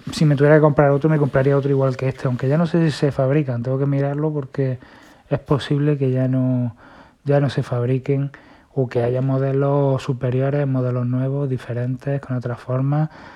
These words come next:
y, y otros materiales, ¿no? Pero ya os digo, este me encanta porque es que es de piel y es muy, muy bonito, muy elegante. Para ponerlo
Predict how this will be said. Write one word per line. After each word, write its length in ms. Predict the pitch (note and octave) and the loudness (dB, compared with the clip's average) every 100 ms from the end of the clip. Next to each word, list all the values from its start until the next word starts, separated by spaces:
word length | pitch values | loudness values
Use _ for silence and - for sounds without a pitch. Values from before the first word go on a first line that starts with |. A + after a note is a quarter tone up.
| - - - | -20 -12 -2
y, 640 | C3+ C3 B2+ B2+ B2 A#2 C3+ | 0 2 2 0 -2 -4 2
y 120 | C#3+ | 4
otros 300 | C#3 C#3 C3 | 4 2 2
materiales, 720 | B2+ B2 B2+ C3+ C3+ A#2 B2 | 0 0 0 2 2 2 0
¿no? 120 | C#3+ | 0
Pero 180 | C#3+ C3 | 0 0
ya 100 | C#3 | 2
os 80 | C3 | 0
digo, 140 | C3 | 0
este 180 | C#3 - | -2 0
me 100 | D3 | 0
encanta 440 | C3+ C3 C#3+ C#3+ | 0 0 0 0
porque 220 | C#3+ C3 C3 | 0 0 -4
es 60 | |
que 160 | - C#3 | -2 -2
es 80 | B2+ | -2
de 120 | B2 | -4
piel 340 | C3 C3 D3 - - - - - - - | -2 -2 -2 -8 -20 -20 -20 -20 -20 -6
y 200 | C3+ C3+ | 0 2
es 80 | C3+ | 4
muy, 440 | B2+ B2+ C3 C#3+ | 2 2 2 2
muy 200 | C#3 D3 | 2 2
bonito, 400 | C#3 B2+ C#3 C#3+ | 2 0 0 0
muy 220 | C3+ D3 | 0 0
elegante. 640 | C#3+ B2 A#2+ B2+ B2+ E3 F3 | 0 -2 -2 -4 -4 -2 -2
Para 240 | C3+ C3 | -2 -4
ponerlo 540 | A#2 B2+ C#3 D3 D3+ | -2 -2 0 2 0